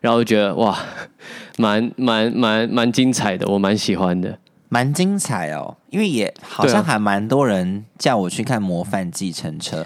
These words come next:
Speaker 1: 我很推你耶，我觉得你可以去看一下。
Speaker 2: 可是我每次就是，好，我，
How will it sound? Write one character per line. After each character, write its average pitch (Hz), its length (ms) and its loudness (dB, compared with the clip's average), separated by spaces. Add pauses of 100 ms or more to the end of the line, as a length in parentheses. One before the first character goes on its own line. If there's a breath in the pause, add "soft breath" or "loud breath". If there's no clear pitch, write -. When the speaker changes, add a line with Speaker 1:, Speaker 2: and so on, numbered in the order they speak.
Speaker 1:
我 131 120 4
很 139 200 4
推 113 240 4
你 107 140 0
耶， 101 340 -6
我 110 160 2
觉 127 80 4
得 131 80 4
你 123 80 0
可 110 180 0
以 101 40 4
去 107 100 -2
看 104 200 -2
一 110 60 -6
下。 - 180 -4 (520)
Speaker 2:
可 - 100 -4
是 196 140 0
我 139 200 2
每 110 220 -2
次 139 180 -4
就 139 120 0
是， 135 340 0
好， 90 220 -4
我， 87 120 -4